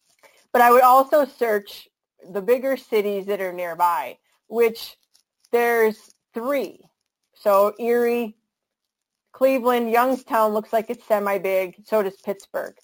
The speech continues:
And honestly, I used to, you should be able to see, there you go.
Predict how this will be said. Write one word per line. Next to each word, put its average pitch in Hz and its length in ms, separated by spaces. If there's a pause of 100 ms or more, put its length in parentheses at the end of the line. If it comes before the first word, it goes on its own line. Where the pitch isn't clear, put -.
(440)
And 233 260
honestly, 240 560
I 220 120
used 269 420
to, 208 420 (1080)
you 214 100
should 330 240
be 196 160
able 180 220
to - 120 (120)
see, 175 240
there 170 140
you 170 140
go. 160 240